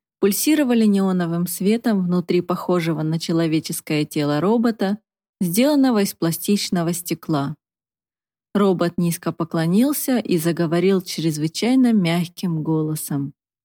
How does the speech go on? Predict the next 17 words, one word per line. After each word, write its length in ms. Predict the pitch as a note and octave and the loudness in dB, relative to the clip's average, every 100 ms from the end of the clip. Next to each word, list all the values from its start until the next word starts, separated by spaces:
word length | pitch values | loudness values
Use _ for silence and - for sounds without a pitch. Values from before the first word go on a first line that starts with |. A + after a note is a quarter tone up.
| _ _ _ _ _ - | _ _ _ _ _ -2
«Мисс 360 | F#3+ G3 F#3+ - | 2 4 2 -2
Клей, 540 | - G#3 B3+ C4+ - _ _ _ _ - | 0 2 4 2 -4 _ _ _ _ -2
раз 300 | A3+ A3+ A3 | 0 2 2
вы 120 | G#3+ | 4
уже 220 | G3+ G3 | 4 4
пришли, 680 | F#3+ F#3 F#3 - A#3 C4+ C#4 _ | 2 0 0 0 2 2 0 _
мы 220 | - G#3 C4+ | 2 4 6
можем 380 | C#4 B3 A3+ | 4 4 4
отправляться». 880 | G3+ - F#3 F3 E3 D#3 - - E3+ - _ _ _ _ _ _ _ _ _ - | 2 0 -2 0 0 -2 -4 -8 -8 -10 _ _ _ _ _ _ _ _ _ 0
Робот 380 | F#3+ E3+ F3 | 0 0 -2
проводил 460 | - F3+ E3+ D#3+ E3 | -2 0 0 0 0
меня 260 | D#3+ D#3 D3+ | 0 -2 -4
к 80 | |
лестнице, 720 | F3+ G#3+ C4 C4 A#3+ - A3 G3 | -2 -2 0 -2 -2 0 0 2
ведущей 580 | E3 D#3+ F#3 - G3 | 0 2 0 0 -4
к 120 | E3+ D#3 | -4 -4
воде. 500 | E3+ D#3 D3+ C#3+ | -4 -2 -2 -2